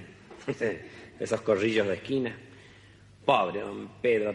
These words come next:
tan buen hombre que es, y mire lo que es la bebida". Entonces sale la vecina de, de enfrente, que está en esa vereda en ese momento, y dice, "Bueno, pobre don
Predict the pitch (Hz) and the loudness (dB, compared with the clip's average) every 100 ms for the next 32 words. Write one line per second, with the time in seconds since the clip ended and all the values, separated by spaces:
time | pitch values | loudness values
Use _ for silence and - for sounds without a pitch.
0 | - 143 139 123 104 117 110 107 131 139 | -2 0 2 0 2 4 4 2 2 2
1 | 101 98 95 90 110 123 123 110 101 123 | 0 -2 -4 -2 0 2 2 0 2 4
2 | 117 101 - 131 127 117 113 110 107 127 | 4 2 0 0 2 2 2 0 -2 0
3 | 226 254 110 85 76 - - - - - | 2 2 -2 -10 -16 -16 -20 -20 -20 -20
4 | 294 - - - - - 554 539 - - | -20 -20 -20 -20 -20 -20 -20 -20 -20 -20
5 | - - - 113 104 135 143 175 143 131 | -20 -20 -10 -8 2 4 4 2 4 2
6 | 139 139 120 107 - 123 127 110 98 82 | 4 4 4 4 2 2 4 4 2 -4
7 | 85 - - - - - _ 104 95 120 | -12 -18 -20 -20 -20 -20 _ -6 -2 2
8 | 135 101 - - - - - - - - | 2 0 -6 -16 -20 -20 -20 -16 -14 -2
9 | 101 113 107 110 113 107 104 110 104 101 | 2 2 2 0 2 4 6 4 2 -2
10 | 101 95 104 107 104 98 107 127 104 92 | -4 -4 -4 -2 -2 -2 0 2 2 -2
11 | 85 - - - - - - - - - | -10 -18 -20 -20 -20 -20 -20 -20 -20 -20
12 | - - - - 139 135 127 117 107 | -20 -20 -4 4 6 6 6 4 2